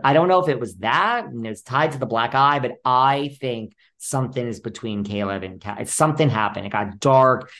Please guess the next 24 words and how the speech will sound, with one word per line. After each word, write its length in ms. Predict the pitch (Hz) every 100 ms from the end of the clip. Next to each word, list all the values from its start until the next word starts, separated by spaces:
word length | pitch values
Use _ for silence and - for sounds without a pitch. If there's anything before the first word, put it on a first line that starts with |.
| -
and 140 | 107 107
lawsuits. 540 | 113 131 127 135 135
And 100 | 156
I 80 | 165
just 240 | 202 202
think, 180 | 233 226 - _
I 300 | 135 143 156
think 460 | 165 165 160 139 135 - _ _ _
then 220 | 117 135 143
it 100 | 147
also 300 | 151 151 151
got, 260 | 143 131
like, 140 | 127 -
that 220 | 127 -
Catherine 540 | 123 135 135 143 135
just, 680 | 135 107 120 120 120 - - - _ _ _ _ _ _ _ _ _ -
I 100 | 117
loved 340 | 101 101 101
having 280 | 95 87 87
Catherine 300 | 85 85 90
on 80 | 85
my 80 | 82
show. 400 | 87 80 78 _
Loved. 320 | 113 101 -